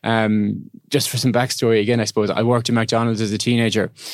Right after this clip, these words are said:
Um, every hour on the board, they had the sales up and the amount spent on labor. If that labor percentage was too high, we got sent home. So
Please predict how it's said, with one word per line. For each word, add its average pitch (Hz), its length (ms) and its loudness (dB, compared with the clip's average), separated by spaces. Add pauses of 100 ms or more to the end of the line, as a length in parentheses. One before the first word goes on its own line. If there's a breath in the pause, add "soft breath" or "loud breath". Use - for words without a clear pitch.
(240 loud breath)
Um, 107 420 0
every 123 280 2
hour 123 280 2
on 110 120 2
the 104 80 -2
board, 113 560 2
they 107 180 2
had 107 240 0
the 104 60 -2
sales 117 420 0
up 104 380 0
and 104 380 -2
the 101 440 0
amount 117 280 0
spent 110 280 0
on 98 120 0
labor. 107 380 0 (360 loud breath)
If 120 140 -2
that 127 140 2
labor 127 280 2
percentage 113 420 -2
was 98 100 -6
too 113 200 -2
high, 104 400 0 (160)
we 120 100 -2
got 101 180 0
sent 104 200 -2
home. 107 240 0
So 95 280 -4